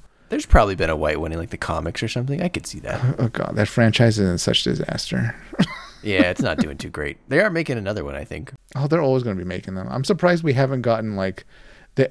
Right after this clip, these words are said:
Speaker 2: Alien series on Peacock or whatever, you know, or <laughs>
Speaker 1: Yeah.
Speaker 2: Paramount Plus, Xenomorph, the series,
Speaker 1: <laughs>
Speaker 2: you know, and it's about, it's, it's always about the same thing, right? There's always, like, a group of space truckers, and, like, they, they find
Speaker 1: Space,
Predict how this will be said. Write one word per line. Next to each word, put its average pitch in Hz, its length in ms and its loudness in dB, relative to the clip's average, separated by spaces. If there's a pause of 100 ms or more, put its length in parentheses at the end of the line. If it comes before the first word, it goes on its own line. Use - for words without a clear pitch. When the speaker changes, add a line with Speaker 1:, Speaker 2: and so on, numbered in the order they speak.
Speaker 2:
Alien 127 440 4
series 95 580 -2
on 101 420 -4 (100)
Peacock 110 540 -4
or 101 80 -2
whatever, 98 480 0
you 104 160 -4
know, 104 320 -2
or 123 300 0 (140)
<laughs> - 140 -18
Speaker 1:
Yeah. 87 240 -4
Speaker 2:
Paramount 143 560 4
Plus, 120 340 2 (320)
Xenomorph, 117 640 4
the 104 120 -2
series, 87 680 -2 (240)
Speaker 1:
<laughs> 127 240 0
Speaker 2:
you 113 180 4
know, 92 240 0
and 92 100 -2
it's 95 140 -4
about, 101 400 0 (220)
it's, 117 420 -4
it's 127 260 -2
always 147 200 4
about 117 140 4
the 107 80 0
same 95 260 -2
thing, 92 180 -4
right? 90 220 -4
There's 107 180 -2
always, 110 180 2
like, 110 120 0
a 98 80 0
group 104 200 -2
of 104 80 0
space 98 280 0
truckers, 101 600 -4 (520)
and, 104 160 -2
like, 95 220 -2
they, 98 200 2
they 95 300 -2
find - 360 8
Speaker 1:
Space, - 180 -6